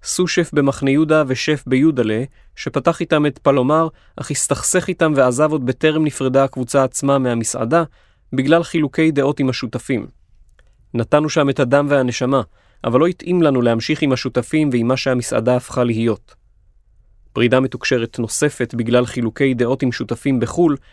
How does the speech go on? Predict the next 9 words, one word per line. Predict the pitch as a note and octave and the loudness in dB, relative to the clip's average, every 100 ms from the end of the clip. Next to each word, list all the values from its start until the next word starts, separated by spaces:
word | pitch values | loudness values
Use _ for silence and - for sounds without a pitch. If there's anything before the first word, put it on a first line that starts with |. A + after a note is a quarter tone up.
| - - | -8 -2
אירעה | C3 C#3+ D#3 | 2 4 2
רק | D#3+ E3 | 2 2
לאחרונה | D3 C#3+ B2+ B2 C3 D#3 | 0 2 0 2 2 0
כשנאלצו | C#3 - B2 A#2 A2+ D3+ D#3 | -4 -2 0 0 -2 -2 -2
לסגור | C#3 - C#3 C#3+ | -2 0 0 0
את | C#3 | -2
מסעדת | B2+ C3+ C#3+ C#3 | -4 -2 -2 0
בלגן | B2+ A#2 A2+ C3 | 0 2 2 0
בפריז. | C3 B2 A#2+ A#2+ G#2 | 0 -2 -2 -2 -4